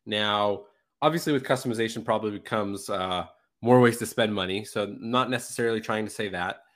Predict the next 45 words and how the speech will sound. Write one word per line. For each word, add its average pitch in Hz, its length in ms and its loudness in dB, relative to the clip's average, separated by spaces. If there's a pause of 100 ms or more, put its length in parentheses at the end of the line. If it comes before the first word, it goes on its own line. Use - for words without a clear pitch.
(340)
Uh, 95 220 2
I 104 60 -2
would 123 280 2
love 117 300 4
these 110 180 -4
things 113 200 -4
to 113 80 -10
maybe 104 220 -2
be 101 140 -6
part 98 280 -4
of 95 80 -10
season 95 280 -10
passes 104 760 -8 (480)
or, 95 420 -4
you 90 80 -8
know, 87 160 -6
un-, 95 220 -10
other 104 240 -4
unlockables, 98 920 -6
or 92 240 -6
obviously 92 380 -8
be 95 160 -2
able 92 160 -2
to 95 60 -12
use 90 180 -8
in-game 92 340 -8
currency 113 640 -4
to 95 240 -6
unlock 101 340 -6
them. 107 200 -10 (440)
But, 113 380 4
uh, 104 320 0 (720)
you 151 200 0
know, 110 500 0
we 135 260 -2
can 139 200 2
obviously 143 420 2
in 123 80 4
the 113 60 -2
current 127 360 -2
format, 120 300 2
y-, 120 180 -4
you 117 160 -6
know, 101 140 -4
with 104 240 -2